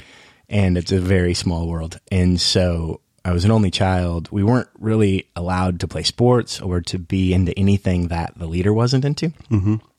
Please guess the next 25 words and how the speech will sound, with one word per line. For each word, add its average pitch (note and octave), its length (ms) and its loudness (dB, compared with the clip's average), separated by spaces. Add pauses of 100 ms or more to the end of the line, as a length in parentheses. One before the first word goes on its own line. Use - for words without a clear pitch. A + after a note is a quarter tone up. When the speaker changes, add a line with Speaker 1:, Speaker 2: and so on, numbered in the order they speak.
(120)
Speaker 1:
When G#2+ 120 2
I G#2+ 80 4
was G2+ 160 2
ten C3 200 2
years G#2 200 4
old, F#2 180 2
I E2+ 80 -6
was F2 140 -4
offered F2 420 -6 (580)
a F#2+ 80 -6
sideline G#2+ 600 2
pass F#2 320 -2
to G2 80 -4
go F2+ 140 0
to F#2 40 2
the F2 120 2
Rose E2+ 280 0
Bowl E2+ 280 -4
to - 140 -2
watch D#2+ 320 -4
U F2 120 0
S E2+ 140 -2
C F2 160 -2
and E2 100 -2
Michigan. A#2 460 -4